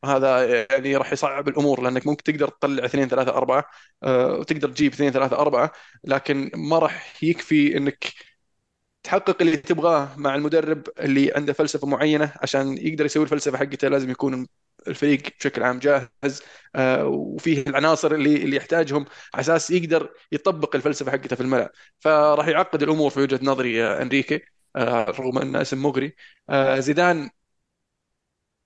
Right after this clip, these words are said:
أتوقع أنه راح يطلب، آه، برضو، آه، عناصر جديدة، و-، وشخصيًا ما أتوقع أنه يبغى يدرب في الدوري الإنجليزي،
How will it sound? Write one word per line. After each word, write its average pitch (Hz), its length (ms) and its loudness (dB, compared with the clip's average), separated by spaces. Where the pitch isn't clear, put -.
أتوقع 147 380 -2
أنه 131 120 0
راح 135 200 -2
يطلب، 151 360 -2
آه، 139 280 0
برضو، 143 420 0
آه، - 200 -2
عناصر 135 480 -2
جديدة، 151 380 0
و-، 151 600 4
وشخصيًا 165 580 0
ما 151 180 0
أتوقع 143 460 -2
أنه 135 380 -4
يبغى 127 400 -2
يدرب 127 260 -2
في - 60 -18
الدوري 131 200 0
الإنجليزي، 123 420 -2